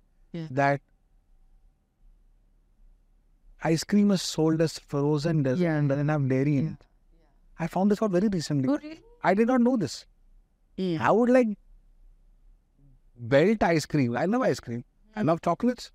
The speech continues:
Speaker 2: I found out the two largest brands of chocolate in India don't have any milk in it.
Speaker 1: Yes, it's
Speaker 2: They're not
Speaker 1: called
Speaker 2: dairy
Speaker 1: yeah.
Speaker 2: products. I just found out that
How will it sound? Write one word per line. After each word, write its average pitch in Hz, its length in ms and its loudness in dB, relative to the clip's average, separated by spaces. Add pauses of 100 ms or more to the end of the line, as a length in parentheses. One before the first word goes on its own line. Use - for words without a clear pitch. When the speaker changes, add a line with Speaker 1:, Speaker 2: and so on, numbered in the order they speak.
(500)
Speaker 2:
I 160 120 0
found 170 280 0
out 214 100 0
the 214 80 2
two 185 240 -2
largest 175 400 0
brands 170 260 0
of 165 80 -4
chocolate 170 320 -2
in 165 80 -2
India 175 220 -2
don't 175 140 0
have 190 120 -2
any 190 180 2
milk 180 260 0
in 151 80 -2
it. 113 100 -8
Speaker 1:
Yes, 180 220 -14
it's - 180 -20
Speaker 2:
They're 165 120 0
not 208 140 4
Speaker 1:
called 165 100 0
Speaker 2:
dairy 170 180 4
Speaker 1:
yeah. 214 40 2
Speaker 2:
products. 196 440 -4 (760)
I 143 140 2
just 180 180 -2
found 170 260 -2
out 185 160 2
that 180 160 2